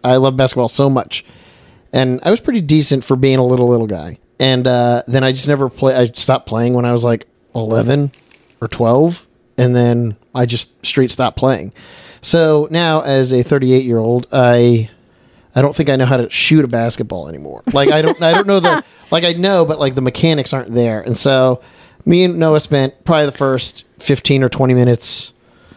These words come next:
Speaker 2: Practicing.
Speaker 1: n-, like, not even making, I, I think I made a total of, like, six shots. I'm terrible.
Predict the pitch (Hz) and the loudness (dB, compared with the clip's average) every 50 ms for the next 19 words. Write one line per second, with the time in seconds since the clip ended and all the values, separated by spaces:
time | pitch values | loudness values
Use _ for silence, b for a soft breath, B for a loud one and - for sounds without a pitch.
0 | b b b b b - 208 196 185 185 - - - 151 143 156 - 156 147 151 | b b b b b -12 -10 -10 -10 -10 -8 -2 0 2 2 2 2 0 0 2
1 | 160 185 160 143 147 147 156 156 147 135 135 135 127 120 123 135 139 135 - 135 | 2 0 0 0 0 -2 0 0 0 -2 -2 -4 -6 -6 0 0 0 0 0 -4
2 | 139 - 139 151 156 147 170 175 214 208 175 156 151 147 143 135 135 131 - - | -4 0 0 0 2 0 0 0 0 -2 0 2 2 2 2 2 0 -4 -4 0
3 | - 156 156 151 143 135 - - - 135 139 131 117 92 78 - - - _ _ | 0 2 2 0 -2 -4 -6 -4 0 0 2 0 0 -4 -10 -18 -20 -20 _ _
4 | _ _ _ - 120 110 - - 104 - - - 82 - - - - - - - | _ _ _ -2 -2 0 -2 -4 -4 -6 -6 -8 -8 -10 -10 -10 -12 -10 -4 -2
5 | 135 127 139 123 107 87 71 - | 0 0 0 0 -2 -4 -10 -18